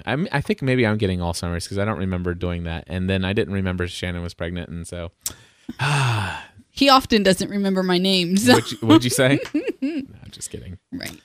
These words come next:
Speaker 1: Alrighty,
Speaker 2: No,
Speaker 1: um,
Speaker 2: it's not as funny as though, um, my sister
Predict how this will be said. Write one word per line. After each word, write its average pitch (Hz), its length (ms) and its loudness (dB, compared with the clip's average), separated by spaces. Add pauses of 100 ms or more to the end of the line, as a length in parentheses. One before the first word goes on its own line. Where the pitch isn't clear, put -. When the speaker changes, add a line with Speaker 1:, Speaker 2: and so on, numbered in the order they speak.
(340)
Speaker 1:
Alrighty, 190 720 6
Speaker 2:
No, 302 240 8
Speaker 1:
um, 311 60 8
Speaker 2:
it's 294 180 6
not 359 160 6
as 392 120 -2
funny 277 280 2
as 214 180 2
though, 208 360 4
um, 208 340 2
my 220 140 4
sister 196 560 2